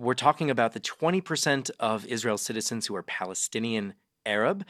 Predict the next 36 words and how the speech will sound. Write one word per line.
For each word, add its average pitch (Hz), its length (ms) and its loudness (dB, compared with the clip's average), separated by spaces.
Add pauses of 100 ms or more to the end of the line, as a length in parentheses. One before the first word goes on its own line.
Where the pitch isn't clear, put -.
(340)
And 165 220 2
this 190 180 -2
is 226 100 0
a 214 60 4
big 131 280 0
question 170 680 0
that 113 220 2
Israel 131 360 4
faces. 165 580 0 (100)
Can 143 220 0
it 165 100 0
be 147 140 2
a 143 40 6
Jewish 135 360 4
state 127 340 2
and 110 160 -4
still - 260 2
protect - 540 -4 (340)
democracy 110 640 2
and 104 80 -2
equal 104 300 -2
rights 90 280 -2
for 92 200 -4
its 85 100 -8
Palestinian 90 720 -6 (100)
citizens? - 600 -2 (300)
Um, 95 240 -2
these 107 200 0
are 120 40 2
people 117 240 -4
who 120 100 0
frequently 131 580 0
face 127 400 2
discrimination 143 640 4
in 87 120 -2
Israel. 87 380 -10